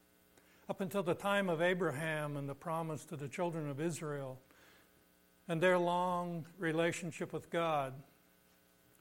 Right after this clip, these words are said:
And then, of course, the coming of the church age, which we're now a part of. And throughout this time, especially with the beginning of the time when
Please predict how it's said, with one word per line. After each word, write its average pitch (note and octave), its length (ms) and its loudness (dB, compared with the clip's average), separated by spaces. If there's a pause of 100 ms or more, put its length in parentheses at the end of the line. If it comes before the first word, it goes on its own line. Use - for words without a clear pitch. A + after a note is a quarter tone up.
(520)
And D#3 140 0
then, E3 180 6
of E3 120 -2
course, F3+ 440 2
the D3+ 100 -2
coming F3+ 380 0
of D3 100 -2
the D3 80 -4
church D#3 340 -6
age, G3 360 0
which - 200 -8
we're D3+ 180 -6
now D3+ 240 -4
a C#3+ 40 -6
part D#3+ 320 -4
of. D3 320 -2 (500)
And F3 120 -6
throughout G#3 500 4 (380)
this F#3+ 260 -4
time, F#3 560 2
especially G#3 480 -2
with F3 200 2
the D3+ 100 0
beginning E3+ 540 2
of D3+ 100 -4
the D3+ 80 6
time F#3 440 0
when C#3+ 460 -4